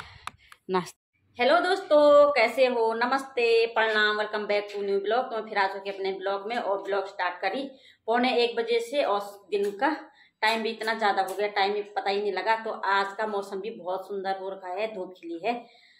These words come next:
सुंदर सी। तो दोस्तों मैं अभी भी तैयार हो चुकी हूँ और सुबह ही आज हमने ना, सुबह भी नहीं, लेट खाना बनाया, कढ़ी और भात बनाया। तो दोस्तों आज हम चलते हैं डोईवाला की तरफ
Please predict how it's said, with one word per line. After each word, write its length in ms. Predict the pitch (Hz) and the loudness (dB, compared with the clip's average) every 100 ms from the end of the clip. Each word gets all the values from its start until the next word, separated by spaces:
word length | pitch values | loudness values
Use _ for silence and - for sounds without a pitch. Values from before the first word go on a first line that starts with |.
| _ | _
सुंदर 340 | - 208 208 214 | -10 -4 -2 -4
सी। 280 | - 311 254 - | -4 -2 -2 -4
तो 100 | 220 | -8
दोस्तों 340 | 202 202 - 226 | -4 -4 -4 -4
मैं 200 | 214 - | -4 -4
अभी 220 | 190 185 | -6 -8
भी 80 | 170 | -8
तैयार 320 | 196 190 190 | -4 -2 -2
हो 100 | 190 | -4
चुकी 340 | - - 196 190 | -16 -12 -10 -8
हूँ 220 | 247 226 | -8 -10
और 220 | - 180 | -8 -8
सुबह 260 | - 180 190 | -8 -10 -6
ही 100 | 196 175 | -4 -4
आज 200 | 165 165 | -8 -10
हमने 200 | 170 175 | -10 -8
ना, 160 | 233 240 | -10 -10
सुबह 280 | - 190 190 | -14 -6 -6
भी 120 | 170 | -6
नहीं, 180 | 214 269 - - - _ _ _ - | -8 -10 -18 -20 -20 _ _ _ -4
लेट 360 | 202 247 247 - | 2 2 0 -6
खाना 220 | 202 196 | 0 0
बनाया, 400 | 190 196 208 220 - - - - _ _ 370 | 0 -2 -2 -4 -8 -14 -16 -20 _ _ -8
कढ़ी 300 | 208 196 - | -4 -4 -4
और 240 | 190 190 | -4 -6
भात 300 | 170 185 185 | -8 -10 -8
बनाया। 340 | 190 190 220 247 - _ _ _ _ - | -6 -4 -4 -6 -12 _ _ _ _ -4
तो 80 | 247 | 0
दोस्तों 380 | 254 254 262 277 | 0 -2 0 0
आज 240 | 214 208 208 | 2 0 0
हम 240 | 208 214 | -6 -8
चलते 340 | - 208 208 214 | -6 -6 -4 -6
हैं 760 | 202 247 247 - - _ 175 175 | -6 -10 -10 -14 -20 _ -14 -6
डोईवाला 440 | 180 175 185 202 | -6 -4 -4 -6
की 160 | 202 220 | -8 -12
तरफ 440 | 202 208 214 - | -4 -4 -4 -16